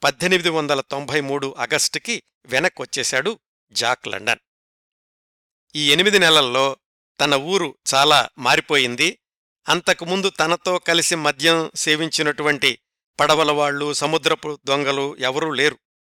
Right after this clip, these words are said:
చాలామంది పోలీసుల కాల్పుల్లో చనిపోయారు. తల్లి కూడా చెప్పింది, "ఎన్నాళ్ళిలాగా ఇల్లొదిలేసి తిరుగుతావు? స్థిరమైన పని ఏమైనా చూసుకో, తీర్చాల్సినటువంటి అప్పులు కూడా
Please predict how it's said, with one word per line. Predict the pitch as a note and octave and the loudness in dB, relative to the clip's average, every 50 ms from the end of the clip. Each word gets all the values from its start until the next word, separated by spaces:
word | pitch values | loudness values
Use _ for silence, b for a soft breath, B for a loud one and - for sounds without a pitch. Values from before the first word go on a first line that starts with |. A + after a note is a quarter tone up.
| _ _ - - C3 | _ _ -6 -2 2
చాలామంది | C#3+ E3 F#3 G3 F#3 F3 E3+ E3+ E3 F3 D#3+ C3+ B2+ - _ _ _ _ _ _ - | 2 4 4 4 4 2 0 0 2 2 2 2 0 -4 _ _ _ _ _ _ -2
పోలీసుల | C#3 E3 G3 G#3+ - - F3 | 0 2 2 2 0 0 -2
కాల్పుల్లో | E3 - D3+ D3 D3 - D3+ C#3 C#3+ C#3+ - - | -2 -2 -4 -6 -6 -8 -8 -8 -6 -6 -4 -4
చనిపోయారు. | B2 C#3+ - D3 C3+ B2+ A2+ G2+ - _ _ _ _ _ _ _ _ _ _ _ | -4 -4 0 0 2 2 2 0 -4 _ _ _ _ _ _ _ _ _ _ _
తల్లి | - C#3 F3+ A3 | 0 2 2 2
కూడా | - A3 G#3+ G#3 - - | 2 4 2 4 2 2
చెప్పింది, | E3 - - G3 F3+ D#3 B2 A2+ - _ - | -2 0 0 0 0 0 -2 -6 -8 _ -6
"ఎన్నాళ్ళిలాగా | A2 A2+ C#3+ E3 F#3+ F#3+ F3+ F3 E3+ E3 D#3+ D#3+ D3 D#3 D#3 C#3+ - _ _ _ _ _ _ _ D#3+ | -4 -2 0 2 2 4 4 4 4 4 2 2 4 2 2 2 0 _ _ _ _ _ _ _ -6
ఇల్లొదిలేసి | D#3 E3 F3 F3 E3+ E3+ E3 E3 C3+ - | -2 0 0 2 2 4 2 2 2 0
తిరుగుతావు? | - D3+ D3 C#3+ - - D#3 C#3+ D3 G3 A#3+ A3+ D#3+ - _ _ _ _ _ - | -4 -8 -8 -6 -2 -2 -2 0 -2 -4 -6 -6 -8 -12 _ _ _ _ _ -12
స్థిరమైన | - - - D#3+ E3+ F3+ F3+ F#3 F3+ E3+ | -8 -2 0 2 2 4 4 4 2 2
పని | - - D#3+ D#3+ D3+ | 0 0 0 2 2
ఏమైనా | D3 D3 D3 D3 C#3+ C#3+ C#3+ C#3 - - | 4 4 4 2 2 2 0 0 -2 -4
చూసుకో, | D3+ C#3 - - - F#3 A3+ G#3+ B2+ - _ _ _ _ _ _ - | -4 -4 -4 -2 -2 -2 -2 -2 -4 -8 _ _ _ _ _ _ -2
తీర్చాల్సినటువంటి | D#3 - - - F3 F3 F3 D#3+ - E3+ E3 D#3+ - D#3+ D3+ C#3 C3+ | -2 0 0 2 2 2 2 0 0 -2 -4 -4 -4 -6 -4 -4 -6
అప్పులు | C3 - - F#3 E3+ | -6 -6 -6 -8 -6
కూడా | - E3 D#3 D#3 | -4 -4 -4 -4